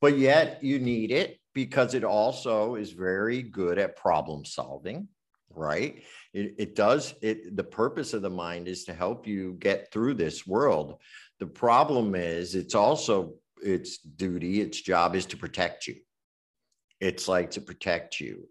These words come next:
And it, it's almost like a helicopter mom, and it's trying to protect you too much. "No, don't do that. You know, it could be dangerous," you know, or things like that. So you gotta look at it,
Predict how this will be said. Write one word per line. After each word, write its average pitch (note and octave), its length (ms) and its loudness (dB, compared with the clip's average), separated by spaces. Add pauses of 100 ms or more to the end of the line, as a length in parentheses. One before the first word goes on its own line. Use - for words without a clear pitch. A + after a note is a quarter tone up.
And E2 220 -2
it, D#2 180 -6
it's F#2 240 -6
almost G2 360 0
like G2 220 2
a F2+ 100 2
helicopter F2 720 0
mom, C#2+ 440 -6 (680)
and F2+ 120 0
it's E2 180 -2
trying F2+ 320 2
to E2 60 0
protect D#2+ 480 -2
you D2+ 80 -8
too F#2+ 220 -4
much. C#2+ 240 -6
"No, D#2+ 180 2
don't E2+ 320 2
do F2+ 200 2
that. D2+ 380 0 (100)
You D#2 120 -4
know, C#2+ 220 -4
it D2 80 -16
could - 140 -14
be E2+ 100 -4
dangerous," D2+ 880 -4 (460)
you E2 100 -2
know, D2+ 200 2
or C#2 180 -2
things E2+ 360 0
like D2 260 2
that. D#2+ 420 2 (400)
So - 280 6
you G#2+ 240 8
gotta B2 260 10
look C3+ 480 4
at G2+ 260 6
it, F2+ 280 0